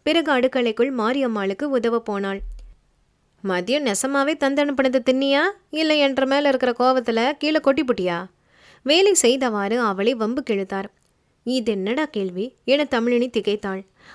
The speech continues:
அவர் தவறாக எடுத்துக்கொள்ளப் போகிறார் என முயன்று வரவழைத்த குரலில், "கொட்டையெல்லாம் இல்ல, சாப்பிட்டேன்" என உள்ளே போன குரலில் சொன்னாள். "என்னவோ போ, நீ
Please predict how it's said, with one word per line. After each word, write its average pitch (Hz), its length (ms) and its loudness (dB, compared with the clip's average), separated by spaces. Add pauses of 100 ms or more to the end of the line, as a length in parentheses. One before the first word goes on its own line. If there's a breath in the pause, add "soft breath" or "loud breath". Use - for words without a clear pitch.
அவர் 226 300 0
தவறாக 247 480 0
எடுத்துக்கொள்ளப் 240 580 -2
போகிறார் 226 440 -2
என 196 220 -4
முயன்று 202 500 -2
வரவழைத்த 262 600 -2
குரலில், 226 420 -2 (580)
"கொட்டையெல்லாம் 226 600 0
இல்ல, 202 320 -4
சாப்பிட்டேன்" 214 560 -4 (220)
என 302 260 0
உள்ளே 269 260 0
போன - 280 -4
குரலில் 208 420 -2
சொன்னாள். 190 420 -4 (760)
"என்னவோ 180 520 0
போ, 247 180 0 (340)
நீ 233 140 4